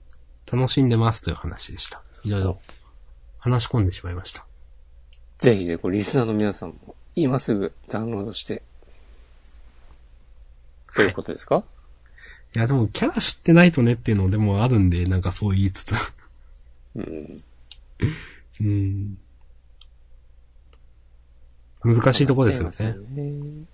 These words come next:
Speaker 1: うん。なんかストーリーがいいかっていうと、なんかそうでもねえし。
Speaker 2: スト-、ストーリー結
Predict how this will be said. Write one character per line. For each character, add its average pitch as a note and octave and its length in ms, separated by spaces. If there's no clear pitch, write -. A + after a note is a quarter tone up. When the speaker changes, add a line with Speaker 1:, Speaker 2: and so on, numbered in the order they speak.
Speaker 1:
う F#2+ 40
ん。 F#2 320
な D#3 80
ん - 20
か C3 100
ス - 140
ト G3+ 100
ー A#3+ 60
リ G#3+ 140
ー - 20
が B2 80
い B2+ 80
い D3 60
か A#2+ 100
っ G#2+ 80
て - 100
い G#2+ 40
う G2 60
と、 G2+ 220
な G#2 140
ん - 20
か G#2 120
そ A2 160
う - 20
で A2 60
も A2+ 120
ね A2+ 140
え - 20
し。 - 320
Speaker 2:
ス - 140
ト-、 D#3 440
ス - 140
ト - 100
ー C4+ 160
リ G2+ 140
ー - 20
結 D#3+ 220